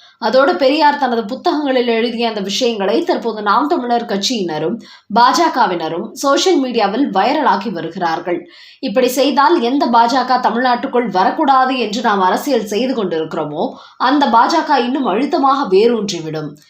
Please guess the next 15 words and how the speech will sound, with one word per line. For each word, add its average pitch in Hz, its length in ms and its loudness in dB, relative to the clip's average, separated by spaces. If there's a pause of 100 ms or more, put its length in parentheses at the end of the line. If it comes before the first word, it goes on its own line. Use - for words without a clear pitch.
(220)
இப்படிப்பட்ட 240 560 0
ஒரு 220 160 0
நபரை 240 340 0
தான் 240 280 2
தந்தை 254 340 0
பெரியார் 262 480 2
என்று 208 300 -2
இவர்கள் 233 320 0
இத்தனை 247 380 -2
நாளும் 254 320 2
சொல்லி 262 320 -2
நம்மையெல்லாம் 226 540 0
ஏமாற்றி 247 500 0
வந்தார்களா 220 640 2 (120)
என்று 147 320 -6